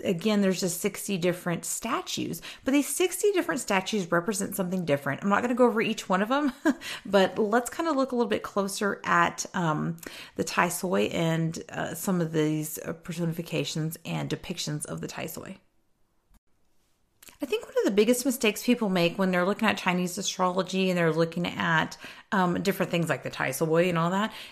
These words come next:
is that they think it really represents a real person or a real animal, you know. Um, what this is, is actually astrological, uh, formations, constellations,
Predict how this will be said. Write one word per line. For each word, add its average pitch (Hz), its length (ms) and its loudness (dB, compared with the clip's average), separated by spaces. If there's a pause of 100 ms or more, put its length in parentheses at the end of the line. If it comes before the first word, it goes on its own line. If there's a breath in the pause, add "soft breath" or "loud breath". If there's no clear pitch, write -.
is 269 200 4
that 269 180 2
they 302 120 6
think 381 360 -2
it 285 100 4
really 254 460 4
represents 247 560 2
a 180 80 0
real 165 240 2
person 254 800 4
or 180 260 2
a 165 40 0
real 180 360 0
animal, 220 840 2
you 214 160 4
know. 208 180 2 (340 loud breath)
Um, 208 340 4 (440)
what 294 480 2
this 294 320 0
is, 285 260 -4
is 214 220 -4
actually - 580 -4
astrological, 185 1300 0
uh, 185 140 0
formations, 202 880 2
constellations, 190 1080 2